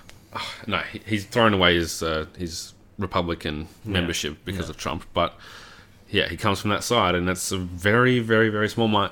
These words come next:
Speaker 1: a minority
Speaker 2: Mm-hmm.
Speaker 1: in the games industry, especially in San Francisco, where he was at the time. Uh, and, but the thing that I wanted to talk about was how our online personalities now are held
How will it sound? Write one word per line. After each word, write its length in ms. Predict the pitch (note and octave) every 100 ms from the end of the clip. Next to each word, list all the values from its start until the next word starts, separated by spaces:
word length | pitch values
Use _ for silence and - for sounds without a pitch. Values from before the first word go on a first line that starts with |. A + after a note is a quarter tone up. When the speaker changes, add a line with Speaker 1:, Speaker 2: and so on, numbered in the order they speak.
| -
Speaker 1:
a 80 |
minority 640 | F#2+ F#2+ F#2+ A#2 A#2 F#2 F2+
Speaker 2:
Mm-hmm. 120 | A#2+
Speaker 1:
in 280 | G2 F#2+ F2+
the 120 | F#2+
games 320 | F#2 F2 F2
industry, 340 | G#2+ F#2+ - D#2
especially 360 | - E2+ -
in 60 | D#2+
San 200 | - E2
Francisco, 520 | - - A2+ - E2
where 160 | E2+ E2
he 120 | E2+
was 220 | F2 E2+
at 120 | D#2+
the 80 | -
time. 220 | - F2 - - - - -
Uh, 260 | - F2 E2+ -
and, 120 | G2+ -
but 60 | F#3
the 180 | C3+ A#2+ - - -
thing 220 | - E3
that 80 | D3+
I 40 |
wanted 200 | B2 A#2
to 60 | -
talk 180 | B2 A#2
about 220 | G#2+ F#2+
was 160 | G2+ -
how 340 | A2 G2+ F#2+
our 380 | F#2 G2+ F#2+ G2 -
online 380 | G#2+ B2 C3 G#2+
personalities 680 | G2+ G#2+ - F2+ G2 G2 F2+
now 320 | F2+ E2+ E2 - - - - - -
are 100 | F#2
held 460 | - A2+ A#2 A2+